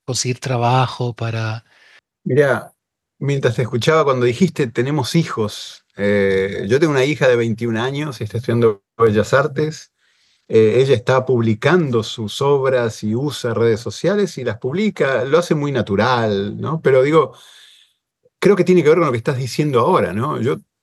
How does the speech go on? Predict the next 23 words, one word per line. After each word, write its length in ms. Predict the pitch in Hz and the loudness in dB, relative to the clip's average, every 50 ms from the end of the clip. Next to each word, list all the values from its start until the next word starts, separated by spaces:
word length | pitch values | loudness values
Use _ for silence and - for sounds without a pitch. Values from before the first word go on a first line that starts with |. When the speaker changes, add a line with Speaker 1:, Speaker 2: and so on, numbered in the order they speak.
| _ - | _ -6
Speaker 2:
pensaba, 520 | - 117 120 120 120 - 175 135 110 95 | -4 -2 -2 -2 -2 -2 0 2 2 2
bueno, 280 | 110 - 73 127 120 120 | 0 0 -2 -2 -4 -8
¿cómo 280 | - 226 240 240 208 | -8 -8 -4 -2 0
debería 420 | 165 131 120 117 113 123 131 117 104 | 2 2 2 2 0 0 -2 -4 -4
ser, 460 | - - 143 123 107 95 90 82 - _ _ _ _ _ | -4 -4 -4 -2 -2 -4 -6 -10 -14 _ _ _ _ _
en 500 | - 95 95 98 95 98 98 98 - - _ _ _ _ _ _ _ | -12 -10 -10 -10 -10 -12 -14 -16 -20 -20 _ _ _ _ _ _ _
mi 80 | - 104 | -10 0
caso, 600 | - 127 123 117 - 135 117 110 104 95 87 - - | 2 2 2 2 2 0 0 0 0 -2 -6 -6 -6
mi 160 | 101 104 117 | -4 -4 -4
hija, 360 | 123 120 - 135 131 143 - _ _ _ _ _ _ _ _ _ _ _ _ - | -4 0 2 2 2 2 -2 _ _ _ _ _ _ _ _ _ _ _ _ 0
para 300 | 123 123 123 120 113 110 | 2 2 2 2 2 2
que 340 | - 127 127 127 123 123 _ _ _ _ _ _ _ _ | 2 4 4 4 2 -2 _ _ _ _ _ _ _ _
cuando 240 | - - 127 120 117 | -4 -2 0 2 0
está 160 | 110 - 160 | 0 2 2
buscando, 680 | 165 165 156 120 - - 160 180 196 175 123 101 90 87 | 2 2 2 -2 -4 -2 0 2 2 2 0 -2 -4 -4
y 80 | 92 95 | -6 -6
está 180 | 92 - 175 175 | -4 0 2 0
buscando 320 | - - - 156 143 117 | 2 2 -2 -2 0 0
internships 600 | 131 180 165 113 113 101 92 - 104 98 - - | 0 0 -2 -2 -4 -4 -6 -8 -12 -14 -12 -12
en 40 | 92 | -12
este 180 | 87 - - | -12 -10 -10
momento, 440 | 98 90 95 101 87 80 76 - - | -8 -4 -4 -4 -6 -6 -10 -12 -10
¿no? 280 | 90 120 151 151 - | -8 -8 -8 -8 -10